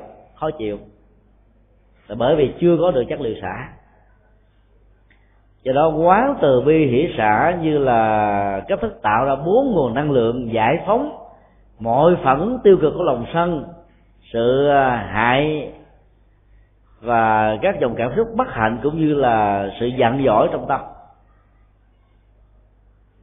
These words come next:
Trong khi đó, ai nặng lòng tham dục và tham ái nhiều đó,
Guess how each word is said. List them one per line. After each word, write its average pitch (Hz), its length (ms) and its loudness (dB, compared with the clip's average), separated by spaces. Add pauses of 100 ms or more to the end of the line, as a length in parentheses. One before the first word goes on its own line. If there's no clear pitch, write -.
(1700)
Trong 180 140 2
khi 180 80 4
đó, 185 200 6 (200)
ai 175 320 2
nặng 143 280 0
lòng 131 300 2
tham 165 260 -4
dục 135 160 0
và 131 60 -4
tham 151 200 -4
ái 202 160 -4
nhiều 139 280 2
đó, 123 100 -4